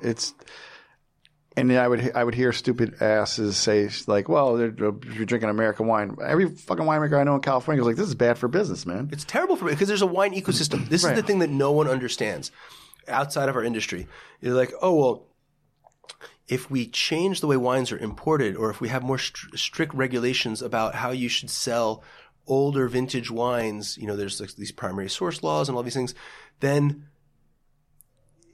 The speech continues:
Speaker 2: we can keep buyers from only buying from the s-, source they're supposed to. No, they're not. They're just gonna do it. They're gonna do whatever they have to do to get
Speaker 1: Right.
Speaker 2: old wine for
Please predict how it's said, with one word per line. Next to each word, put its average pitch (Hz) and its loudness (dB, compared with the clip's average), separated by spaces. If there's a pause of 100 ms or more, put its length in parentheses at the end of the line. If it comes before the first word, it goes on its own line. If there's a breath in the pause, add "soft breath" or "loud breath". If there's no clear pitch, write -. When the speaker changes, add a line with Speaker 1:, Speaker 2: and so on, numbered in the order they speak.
(360)
Speaker 2:
we 123 -10
can 120 -8
keep 151 -6 (920)
buyers 120 0
from - -8
only 117 0
buying 107 -2
from 107 -2
the 101 -2
s-, - -4
source - -2
they're 104 -4
supposed - -4
to. - -14 (240)
No, 415 4
they're 403 4
not. - -2 (1000)
They're 220 2
just 262 -4
gonna 233 2
do 190 0 (100)
it. 202 -2
They're 202 2
gonna 233 0
do 196 0
whatever 165 2
they 156 2
have 139 -2
to 135 -4
do 135 0
to 131 -4
get 113 2
Speaker 1:
Right. 87 -2
Speaker 2:
old 120 0
wine 110 0
for 104 -2